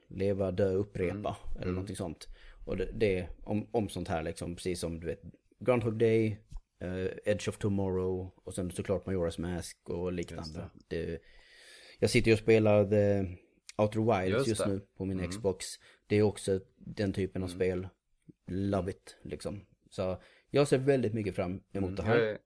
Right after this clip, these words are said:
Speaker 1: Det stod coming soon, men det visade som efter, närmare efterforskning att coming soon är nästa
Speaker 2: Ja,
Speaker 1: år.
Speaker 2: det står tjugotjugo på hemsidan, så att vi, vi får se
Speaker 1: Mm.
Speaker 2: när soon faktiskt är. Men,
Speaker 1: Ja.
Speaker 2: eh, nej, jag tycker det ser superhäftigt ut. Jag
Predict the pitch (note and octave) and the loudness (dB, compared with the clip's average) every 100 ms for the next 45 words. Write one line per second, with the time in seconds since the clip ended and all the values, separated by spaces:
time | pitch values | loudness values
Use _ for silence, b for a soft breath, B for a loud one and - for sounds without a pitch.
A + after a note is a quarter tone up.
0 | - G#2+ G#2+ B2 A2 - D#3+ B2+ B2+ A#2+ | -10 -6 0 0 -2 2 6 8 6 2
1 | - D3 F3+ F3 C#3 C3 B2 B2+ C3+ B2 | 4 6 6 2 0 0 2 0 0 0
2 | A#2 A#2+ A#2 - A#2 - A2+ A#2 A2+ A2 | -2 -2 -4 -4 -6 -2 -2 0 0 0
3 | A#2 - A#2 G#2 A2 G#2+ A2 - _ _ | -2 -2 -2 -2 -2 -2 -2 -8 _ _
4 | - A2+ A2 A#2 A2 G#2+ A2 A#2+ A2+ A2+ | 0 2 2 2 2 2 2 4 4 6
5 | D#3 C3+ - B2 - A2+ A2 - G2+ D#2+ | 6 4 -2 -6 -4 -4 -4 -2 -4 -4
6 | D#2 - G2+ F#2+ F2+ E2 E2+ D#2 F#2 - | -8 -6 -4 -4 -6 -8 -8 -8 -10 -10
7 | F2+ F#2+ F#2+ G2 A2 A#2 - A#2 A2+ A2 | -6 -4 -4 -4 -6 -6 -2 2 4 4
8 | G#2+ F#2+ - G#2 F2+ F#2+ F#2+ - G#2 - | 2 0 -4 -4 -6 -8 -12 -10 -10 -10
9 | E2 - E2+ F2 C#3+ _ B B B B | -12 -6 -6 -6 -8 _ B B B B
10 | - G#2 G2+ G2+ G2+ G2 G2 F#2 F2 - | -10 -6 -4 -4 -2 0 -2 -4 -10 -14
11 | _ - G#2 G2+ A#2+ A2 G2+ F#2 - F2 | _ -6 -4 -2 -4 -6 -6 -6 -8 -6
12 | E2+ - G2 G2+ F2+ G2 G#2 G2 F#2+ | -6 -6 -6 -6 -6 -2 0 0 -4